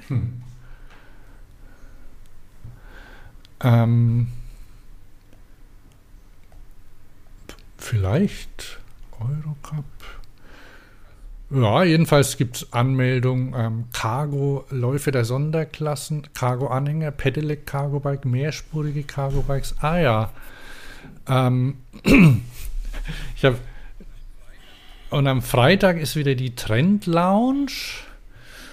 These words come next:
Speaker 2: Äh, ja, und dann gibt's einen Haufen Konferenzen. Ich weiß gar nicht, wo ich da anfangen soll.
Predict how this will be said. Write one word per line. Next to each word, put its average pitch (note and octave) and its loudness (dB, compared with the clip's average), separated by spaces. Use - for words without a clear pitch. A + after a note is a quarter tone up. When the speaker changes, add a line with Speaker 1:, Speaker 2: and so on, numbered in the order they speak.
Speaker 2:
Äh, D#3 6
ja, C#3+ 6
und G3 8
dann D3+ 6
gibt's - 0
einen E3+ 4
Haufen G3 6
Konferenzen. F3+ 4
Ich C3+ -4
weiß D#3+ -2
gar - -2
nicht, C3+ 0
wo D3+ 0
ich - -4
da C3 -2
anfangen C3+ 0
soll. A#2 2